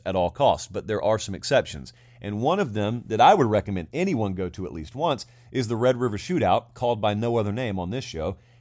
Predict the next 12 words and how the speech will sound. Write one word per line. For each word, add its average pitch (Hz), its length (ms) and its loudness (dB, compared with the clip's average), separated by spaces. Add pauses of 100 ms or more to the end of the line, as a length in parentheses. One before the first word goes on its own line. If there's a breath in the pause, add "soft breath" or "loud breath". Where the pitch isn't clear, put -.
and 117 220 -2
that 139 140 4
is 127 220 2
O 127 140 2
U 127 240 2
versus 110 380 -4
Texas 113 580 -6 (240 soft breath)
in 113 180 -2
Dallas. 123 480 4 (380 soft breath)
Cotton 139 320 2
Bowl's 135 300 2
awesome. 147 500 2